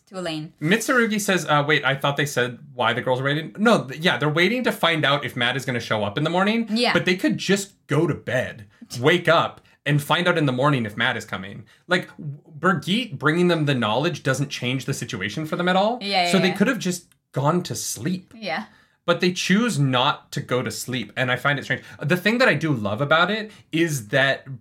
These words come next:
Speaker 2: Brigitte gets drunk, so Elaine gets tipsy.
Speaker 1: Yes.
Speaker 2: And that's not how the bond is supposed to work, but because she's a woman, they think that they have a different bond.
Speaker 1: It's, like, too close, too similar, I think. Yeah, yeah, yeah,
Speaker 2: Which
Speaker 1: yeah.
Speaker 2: means that when Elaine and Rand finally have sex,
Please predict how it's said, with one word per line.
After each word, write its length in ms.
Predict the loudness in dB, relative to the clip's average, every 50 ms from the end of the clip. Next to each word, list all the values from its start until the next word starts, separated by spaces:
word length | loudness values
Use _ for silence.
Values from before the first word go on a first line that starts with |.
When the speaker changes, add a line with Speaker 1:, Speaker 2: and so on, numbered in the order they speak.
| _ _ _
Speaker 2:
Brigitte 440 | 0 0 0 0 -2 -4 -4 -4 -2
gets 200 | -2 -4 -4 -4
drunk, 580 | -10 -12 -8 -4 -2 -2 -2 -2 -4 -6 -10 -6
so 240 | -2 2 2 4
Elaine 360 | 4 2 2 0 -2 -2 -2 -2
gets 220 | -4 -4 -6 -8
tipsy. 580 | -10 -8 -8 -8 -6 -6 -4 -4 -2 -4 -4 -2
Speaker 1:
Yes. 760 | 0 2 2 2 2 0 -4 -8 -14 -16 -16 -16 -16 -16 -6 -2
Speaker 2:
And 240 | 2 4 4 4 4
that's 200 | 2 0 -2 -2
not 120 | -6 -6
how 80 | -6 -6
the 80 | -4
bond 240 | -2 0 2 2 2
is 100 | 0 -2
supposed 300 | -4 -6 -6 -8 -8 -8
to 60 | -6
work, 280 | -6 -4 -4 -4 -4 -4
but 140 | -4 -4 -4
because 220 | -6 -6 -6 -6
she's 160 | -4 -4 -4
a 60 | -4 -2
woman, 320 | 0 2 2 2 2 2
they 100 | 0 0
think 140 | -2 -4 -4
that 80 | -2 -2
they 80 | -2
have 140 | -2 -2 -4
a 20 | -4
different 320 | -6 -6 -4 -4 -4 -4
bond. 160 | -4 -4 -4
Speaker 1:
It's, 80 | -2 0
like, 180 | 0 -2 -2
too 240 | -4 -6 -6 -4 -4 -6
close, 460 | -6 -6 -4 -2 -2 -2 -4 -8 -8
too 140 | -8 -8 -8
similar, 500 | -6 -8 -8 -8 -6 -4 -2 0 2 2
I 160 | 2 0 0
think. 340 | -2 -6 -8 -8 -8 -8 -4
Yeah, 80 | -2 0
yeah, 240 | 0 0 2 2 4
yeah, 40 | 4
Speaker 2:
Which 140 | 2 2 2
Speaker 1:
yeah. 60 | 2
Speaker 2:
means 200 | 2 2 4 2
that 120 | 2 2
when 120 | 2 2 2
Elaine 360 | 2 2 2 2 2 2 4
and 140 | 4 2 4
Rand 240 | 2 2 2 2 0
finally 300 | 0 -2 -2 0 -2 -2
have 200 | -2 -2 -2 -4
sex, 500 | -4 -6 -4 -2 -2 -2 -4 -6 -12 -12